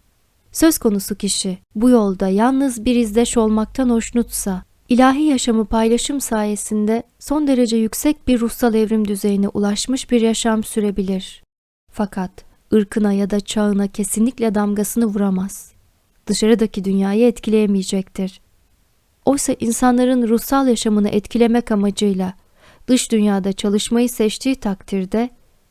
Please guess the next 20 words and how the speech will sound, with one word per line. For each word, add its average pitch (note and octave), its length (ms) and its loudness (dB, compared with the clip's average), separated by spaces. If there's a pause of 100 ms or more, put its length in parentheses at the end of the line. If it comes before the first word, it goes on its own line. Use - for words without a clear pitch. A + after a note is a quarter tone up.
(100)
kısa C4 280 -6
bir A3+ 100 0
sürede G3+ 380 -2
çevresinde G3 840 -2 (220)
kendisini B3 500 2
izleyenlerle A#3 760 4
olan G3 240 0
ilişkisine F#3+ 640 -2
kıyasla A3 720 -2 (180)
daha G#3 200 0
farklı A3+ 460 -2
bir G#3+ 120 0
konuma G3 380 -2
sahip G3 440 -2 (200)
küçük - 380 -8
bir A#3 80 2
izleş A#3 400 2
grubunun G#3 440 0
toplandığını G#3 640 0
görecektir. F#3+ 840 -6